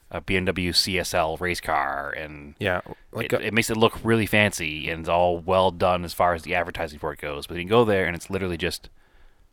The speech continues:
Speaker 1: a Cars and Coffee.
Speaker 2: I want, like, a mini concourse.
Speaker 1: Right, that's what it's billed as.
Speaker 2: Yeah.
Speaker 1: It's not billed as, you know, a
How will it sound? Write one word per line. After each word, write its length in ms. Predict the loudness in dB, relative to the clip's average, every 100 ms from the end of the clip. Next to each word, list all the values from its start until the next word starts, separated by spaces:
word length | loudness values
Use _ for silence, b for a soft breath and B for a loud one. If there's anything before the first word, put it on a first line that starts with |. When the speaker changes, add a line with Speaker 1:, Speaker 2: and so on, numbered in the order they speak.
| _ _ _
Speaker 1:
a 200 | 4 6
Cars 260 | 4 0 -2
and 140 | -8
Coffee. 340 | -14 -14 -14 6
Speaker 2:
I 40 | 10
want, 120 | 10
like, 100 | 10
a 80 | 6
mini 480 | 4 4 4 2
concourse. 680 | 2 2 2 0 -6 -8 -12 -10
Speaker 1:
Right, 180 | -8 -8 -10 -20 -20 -20 -8
that's 200 | -6 -4
what 40 | -4
it's 80 | -2
billed 220 | -2 -2
as. 300 | -8 -14 -16 -6
Speaker 2:
Yeah. 260 | -4 -4 -8 b b b -10
Speaker 1:
It's 100 | -6
not 220 | -4 -4
billed 260 | -2 -2
as, 520 | -4 -6 -6 -8 -10 -12 -20 -20 -20 -20 -20 -20 _ -20 _ _ -20 -16
you 100 | -14
know, 220 | -12 -14 -20 _ -14
a 320 | -10 -10 -12